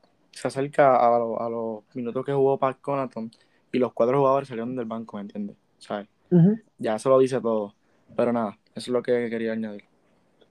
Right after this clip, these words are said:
Speaker 2: Claro, este, hay que darle mucho mérito a este, a este equipo de Milwaukee, pero ahora sí,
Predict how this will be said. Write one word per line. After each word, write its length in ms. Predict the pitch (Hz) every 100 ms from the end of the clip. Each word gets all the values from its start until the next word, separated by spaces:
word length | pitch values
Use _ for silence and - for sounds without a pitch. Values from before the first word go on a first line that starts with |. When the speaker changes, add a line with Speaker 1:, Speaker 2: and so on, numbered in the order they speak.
| _
Speaker 2:
Claro, 440 | _ 147 165 190 - -
este, 420 | 151 147 - 147
hay 180 | 143 143
que 80 |
darle 200 | 170 180
mucho 260 | 190 185 190
mérito 240 | 185 180
a 40 | 180
este, 180 | 180 180
a 60 |
este 180 | 170 175
equipo 260 | 180 185 175
de 80 |
Milwaukee, 400 | 170 160 156 151
pero 200 | 139 151
ahora 200 | 185 220
sí, 180 | 214 123